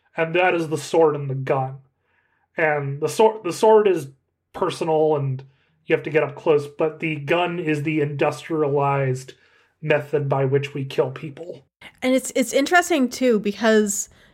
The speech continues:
Speaker 2: you know, the Discworld, it's not like the gun is the first projectile weapon. Like, there are crossbows and very deadly crossbows and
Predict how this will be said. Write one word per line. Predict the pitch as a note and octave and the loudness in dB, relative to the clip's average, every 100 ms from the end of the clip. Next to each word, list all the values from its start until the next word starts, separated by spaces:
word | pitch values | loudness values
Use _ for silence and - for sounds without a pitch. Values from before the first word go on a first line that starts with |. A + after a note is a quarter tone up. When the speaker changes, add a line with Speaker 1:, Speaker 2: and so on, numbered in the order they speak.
| _ - | _ 0
Speaker 2:
you | A#3+ | 2
know, | G#3+ G3 - _ - - _ _ _ _ | 4 2 -4 _ -20 -20 _ _ _ _
the | A3 G3 G3 A3 | -10 -8 -2 -2
Discworld, | F3+ A3+ C#4 - D4 B3 G#3+ | 2 4 2 2 2 2 2
it's | A3 - | 0 2
not | A3 A#3+ | 2 4
like | D4+ C#4+ | 2 2
the | A3+ | 0
gun | G3+ G3+ G3 G3 F#3+ F#3 - | 2 2 2 2 0 -4 2
is | G#3 F#3+ F#3+ | 4 4 2
the | - G3+ | -2 -4
first | - F#3+ G3+ - | 0 -2 -2 -6
projectile | - A3 - E3+ - G3+ F3 D#3+ D#3+ | -2 -2 0 -4 -2 -2 -2 -2 -4
weapon. | E3 - - - - - - - _ - | -4 -6 -8 -10 -12 -16 -18 -20 _ -4
Like, | F#3 - _ | -4 -4 _
there | G3 G#3 G3+ | 0 2 4
are | G#3 - - | 4 0 -8
crossbows | - F#3 F#3+ - G3+ F#3 F3+ G#3 - | -2 0 0 0 0 0 -2 -4 -4
and | G#3 G3+ | 0 2
very | G3+ A3 A3 | 2 4 2
deadly | G3 - F3+ G#3+ F3+ | 2 -2 0 2 0
crossbows | - G2 G3+ - F3+ D3 E3 G#3+ G#3+ | 0 -4 -4 -4 -4 -4 -2 -2 -2
and | - G3+ F#3 F3+ F3+ | -4 -2 -2 -4 -8